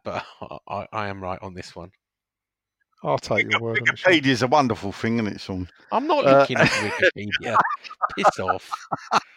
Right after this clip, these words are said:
Speaker 3: Oh, he don't like
Speaker 1: Tell you
Speaker 3: it
Speaker 1: a
Speaker 3: when I
Speaker 1: funny
Speaker 3: say that.
Speaker 1: story. There,
Speaker 3: Uh,
Speaker 1: there was a
Speaker 3: hey.
Speaker 1: time many years ago, right, when we first started doing this podcast, and John will remember this, when he used to test me if I knew all the names of the people in, in the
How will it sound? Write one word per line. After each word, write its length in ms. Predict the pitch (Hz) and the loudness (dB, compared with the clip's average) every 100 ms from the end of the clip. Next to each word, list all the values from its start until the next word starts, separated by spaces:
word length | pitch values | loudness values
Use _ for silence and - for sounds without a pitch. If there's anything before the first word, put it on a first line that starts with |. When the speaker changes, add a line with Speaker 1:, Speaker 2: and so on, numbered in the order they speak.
| - _ - - - - - - - 254 - - | -8 _ -4 -4 -2 -2 -2 -6 -6 -8 -8 0
Speaker 3:
Oh, 280 | 202 190 170 | 6 8 8
he 140 | 175 151 | 6 4
don't 260 | 139 135 | 4 4
like 200 | 110 104 | 4 2
Speaker 1:
Tell 120 | - 101 | 2 0
you 60 | |
Speaker 3:
it 20 | |
Speaker 1:
a 20 | 95 | 2
Speaker 3:
when 100 | - | 2
I 40 | |
Speaker 1:
funny 160 | 165 117 | 2 0
Speaker 3:
say 60 | |
that. 40 | 87 | 2
Speaker 1:
story. 360 | 160 143 113 - - - | 4 4 2 -4 -14 -2
There, 160 | 151 185 | 4 6
Speaker 3:
Uh, 80 | 160 | 6
Speaker 1:
there 120 | 160 | 6
was 180 | 185 165 | 2 0
a 40 | |
Speaker 3:
hey. 40 | |
Speaker 1:
time 520 | - 139 120 104 110 120 | 0 4 4 2 -4 -2
many 180 | 143 156 | 0 2
years 340 | 151 139 113 | 2 2 0
ago, 440 | 107 104 92 95 - - | -2 0 0 -4 -12 -8
right, 260 | 98 104 - | -6 -4 -6
when 120 | 110 | -8
we 80 | 110 | -4
first 200 | 120 - | -6 -2
started 260 | 127 104 | -4 -4
doing 180 | 110 104 | -8 -8
this 140 | 98 | -12
podcast, 580 | - 95 - 90 90 - - _ _ _ - _ _ _ _ | -12 -12 -10 -10 -8 -10 -18 _ _ _ -20 _ _ _ _
and 200 | 117 110 | -12 -10
John 180 | 135 123 | -6 -6
will 80 | 113 | -6
remember 400 | 104 101 101 95 | -6 -6 -8 -8
this, 260 | 92 - - _ _ | -10 -12 -20 _ _
when 120 | 113 | -8
he 60 | 123 | -6
used 180 | 139 - | -6 -8
to 60 | - | -10
test 420 | - - - - | -4 -2 -4 -8
me 180 | 101 95 | -8 -6
if 120 | - | -6
I 120 | 104 | -6
knew 340 | 120 117 113 | -6 -6 -6
all 180 | 101 117 | -6 -6
the 100 | 113 | -6
names 320 | 110 110 98 98 | -6 -8 -10 -14
of 40 | |
the 40 | 104 120 | -12 -8
people 340 | 107 - 92 95 | -8 -8 -10 -10
in, 200 | 95 - | -12 -14
in 180 | 101 | -16
the 140 | 98 | -14